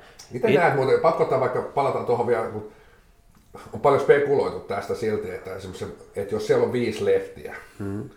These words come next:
Speaker 1: niin miten näet sen niinku pelillisenä haasteena siinä tilanteessa? Et, et, et, tota noin, niin
Speaker 2: No ei, se tarkoittaa vaan, että toista kautta pelataan.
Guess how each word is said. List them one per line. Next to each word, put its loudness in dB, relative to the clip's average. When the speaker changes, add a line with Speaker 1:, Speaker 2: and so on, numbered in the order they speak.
Speaker 1:
niin -12
miten -2
näet 0
sen -6
niinku -10
pelillisenä 2
haasteena -10
siinä -16
tilanteessa? -12
Et, -16
et, -12
et, -14
tota -16
noin, -14
niin -10
Speaker 2:
No 0
ei, 0
se -6
tarkoittaa 0
vaan, 2
että -6
toista -4
kautta -4
pelataan. -8